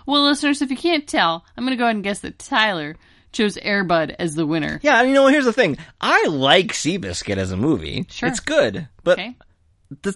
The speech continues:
Speaker 2: dog
Speaker 1: But it's
Speaker 2: can
Speaker 1: the dog.
Speaker 2: shoot hoops and
Speaker 1: Okay.
Speaker 2: put it in a
Speaker 1: Okay.
Speaker 2: hoop. <laughs>
Speaker 1: What did you predict I would choose?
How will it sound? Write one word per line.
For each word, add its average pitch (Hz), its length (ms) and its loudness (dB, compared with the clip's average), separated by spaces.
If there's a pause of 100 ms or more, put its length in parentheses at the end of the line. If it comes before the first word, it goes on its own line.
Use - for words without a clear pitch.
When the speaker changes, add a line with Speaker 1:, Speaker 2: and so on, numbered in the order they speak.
(100)
Speaker 2:
dog 226 460 0 (380)
Speaker 1:
But - 220 -8
it's - 160 -6
Speaker 2:
can - 160 0
Speaker 1:
the 160 80 -4
dog. 214 120 0
Speaker 2:
shoot 240 220 2
hoops - 480 2
and - 140 -2
Speaker 1:
Okay. - 100 0
Speaker 2:
put 254 120 4
it 240 80 6
in 214 120 2
a 185 180 0
Speaker 1:
Okay. 294 280 2
Speaker 2:
hoop. - 140 -6 (200)
<laughs> - 140 -16
Speaker 1:
What 190 280 -2
did 180 120 -8
you 180 120 -4
predict 170 380 -4
I 196 180 0
would 160 140 -8
choose? - 480 -16